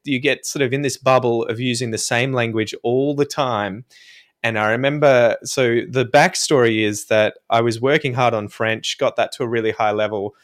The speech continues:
you know, relative to me. I, I don't think it was anywhere near, you know, a native level, but I was really proud. I could speak to people who didn't speak English and communicate with them. And then I met my, my wife through, through the podcast, funnily enough, and was like, "Well, uh,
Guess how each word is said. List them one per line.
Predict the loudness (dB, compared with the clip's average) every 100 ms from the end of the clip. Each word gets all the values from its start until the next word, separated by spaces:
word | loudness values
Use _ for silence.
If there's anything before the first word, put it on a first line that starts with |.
| _ _ _ _
you | -8 -4
know, | -4 -6
relative | -2 -2 -2 -6 -8
to | -4
me. | -2 -2 -6 -6
I, | -6 -4
I | -2
don't | -2 -4
think | -6
it | -6
was | -6
anywhere | -4 -4 -4
near, | -4 -4 -6 -8
you |
know, | -10 -10 -12
a | -10
native | -6 -4 -4
level, | -4 -4 -8 -12 _ _ -20 _ _ -2
but | 4
I | 6 4
was | 2
really | 0 0
proud. | 0 2 4
I | 4
could | 0
speak | -4 -6
to | -4
people | -4 -2
who | -2
didn't | -4
speak | -6 -8 -6
English | -6 -6
and | -8
communicate | -10 -6 -4 0 0
with | 0 0
them. | 0
And | -2
then | 0 0
I | 0
met | -2 -4 -6
my, | -4 -4
my | -2 -2 0
wife | 0 0 -2
through, | -6 -6 -2 -2 -4
through | -8 -4 -4
the | -2
podcast, | -6 -8 -6 -6 -6 -6
funnily | -6 -6 -8
enough, | -8 -10 -12 _ _ _ _ _ _
and | -2 0 -2 -6 -10 -14 _ -6
was | -4 2
like, | 2 2 2
"Well, | 4 6 6
uh, | 4 -2